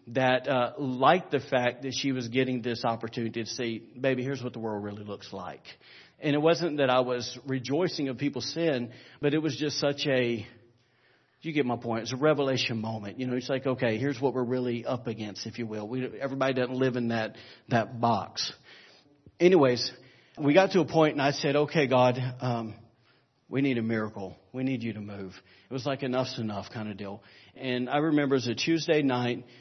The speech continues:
Jen and I were laying in bed and we just held hands and we prayed. And I said, "God, I thank you that my boss is not my source. You're my source. Father, we give our tithe and offerings.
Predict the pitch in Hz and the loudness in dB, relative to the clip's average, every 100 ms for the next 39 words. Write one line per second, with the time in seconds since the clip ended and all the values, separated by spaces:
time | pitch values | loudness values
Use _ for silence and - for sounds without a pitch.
0 | - _ 120 147 160 151 131 123 135 147 | -20 _ 0 2 4 4 4 2 2 2
1 | 139 117 120 117 117 113 117 - 139 139 | 2 2 0 -2 -4 -4 -6 -2 0 0
2 | 117 120 113 117 113 113 131 127 117 113 | -2 -4 -4 -4 -4 -4 -2 0 -2 -6
3 | 120 117 127 117 127 127 117 143 139 - | -6 -6 -6 -4 0 0 0 -2 -4 -4
4 | 120 117 117 120 131 143 - 117 - - | -2 -2 -2 -2 0 0 2 0 -2 -8
5 | - - 117 120 120 135 135 120 - 117 | -18 -8 -6 -4 -4 -2 -2 -4 -4 -4
6 | 107 110 - 120 120 120 113 117 117 110 | -4 -8 -10 -6 -2 -2 -2 -4 -6 -6
7 | 101 - - - 131 131 123 117 135 135 | -6 -12 -14 0 2 2 0 -2 -2 -2
8 | 127 127 123 113 123 143 135 135 131 | -2 0 0 0 2 2 0 -4 -6